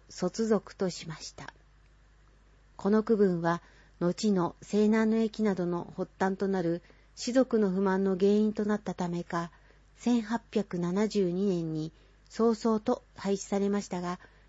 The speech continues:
呼び方の一部は残ったようです。何気なく使っている文字も、意味を調べると興味深いことがわかります。指示文字。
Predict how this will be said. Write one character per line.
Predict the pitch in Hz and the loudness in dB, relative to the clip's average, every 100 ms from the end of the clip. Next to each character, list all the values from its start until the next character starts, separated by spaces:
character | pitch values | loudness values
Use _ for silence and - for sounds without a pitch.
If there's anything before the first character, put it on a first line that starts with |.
| - | -2
呼 | 202 | 0
び | 214 | 2
方 | 220 214 | 2 2
の | 214 220 | 2 2
一 | 214 233 | 0 -4
部 | 220 | -2
は | 254 | 0
残 | 220 - | 0 -2
っ | 190 | -4
た | - | -4
よ | 160 156 | -4 -4
う | |
で | 147 139 | -6 -8
す。 | - - - - - _ - - - _ _ _ - | -12 -20 -20 -20 -20 _ -20 -20 -20 _ _ _ -4
何 | 180 202 | 2 4
気 | 202 | 4
な | 208 208 | 4 2
く | - | -2
使 | - 208 | -4 0
っ | 208 | 2
て | 226 | 2
い | 214 | 2
る | 220 | 4
文 | 214 | 2
字 | 208 | 0
も、 | 185 175 - - _ _ | -4 -6 -8 -20 _ _
意 | 214 233 | 0 4
味 | 269 | 6
を | 240 | 4
調 | 208 208 196 | 2 2 2
べ | 190 | 2
る | 180 | 0
と | - 180 - | 0 -4 -4
興 | - 196 | -2 2
味 | 202 220 | 4 4
深 | 226 226 | 4 2
い | 233 | 0
こ | 233 | -2
と | 226 | -4
が | 220 202 | -2 -2
わ | 180 | -2
か | 180 | -6
り | 170 | -6
ま | 165 160 | -4 -6
す。 | - - - _ _ _ _ - _ _ _ _ _ _ - - - - - - | -10 -20 -20 _ _ _ _ -20 _ _ _ _ _ _ -20 -20 -20 -20 -20 -6
指 | 196 | 0
示 | 190 | 4
文 | 208 202 | 6 4
字。 | - | 0